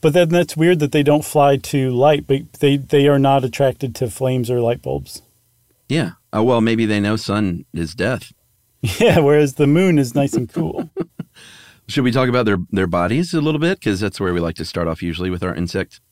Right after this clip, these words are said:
Speaker 2: po-, uh, casts.
Speaker 1: One more thing. Let's talk about where the word butterfly came from, eh?
Speaker 2: Where'd it come from?
Speaker 1: Oh.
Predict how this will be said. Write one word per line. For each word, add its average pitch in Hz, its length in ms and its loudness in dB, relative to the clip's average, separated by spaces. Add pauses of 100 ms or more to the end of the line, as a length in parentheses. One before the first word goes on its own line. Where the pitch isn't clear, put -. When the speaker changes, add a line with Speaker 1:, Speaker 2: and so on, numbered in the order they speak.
(120)
Speaker 2:
po-, 85 200 -6
uh, 82 240 -6
casts. - 540 -6 (220)
Speaker 1:
One 226 180 2
more 247 220 4
thing. 151 320 2
Let's 196 260 0
talk 233 260 0
about 190 220 4
where 160 140 6
the 156 100 4
word 147 260 2
butterfly 147 460 2
came 143 260 0
from, 113 220 -4
eh? 123 200 -2 (720)
Speaker 2:
Where'd 104 260 0
it - 80 -2
come 127 120 0
from? 82 280 -6 (560)
Speaker 1:
Oh. 160 320 2